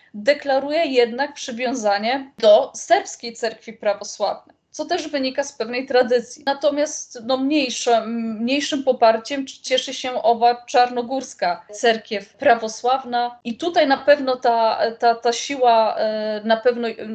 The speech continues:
serbskiej cerkwi, cerkwi prawosławnej w porównaniu do czarnogórskiej, e, cerkwi prawosławnej jest większa.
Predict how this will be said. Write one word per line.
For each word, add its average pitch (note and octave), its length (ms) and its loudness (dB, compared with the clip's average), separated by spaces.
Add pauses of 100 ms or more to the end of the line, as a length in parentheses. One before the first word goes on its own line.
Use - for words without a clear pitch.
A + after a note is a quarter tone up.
(180)
serbskiej B3+ 440 -2
cerkwi, A3+ 500 -4
cerkwi A#3 320 -6
prawosławnej A3+ 520 -2
w - 40 -16
porównaniu A3 420 0
do A3 60 -6
czarnogórskiej, G#3+ 840 -4
e, G#3 240 2
cerkwi A3 320 -2
prawosławnej G#3+ 580 -2
jest G#3 400 -2 (220)
większa. F#3+ 680 -2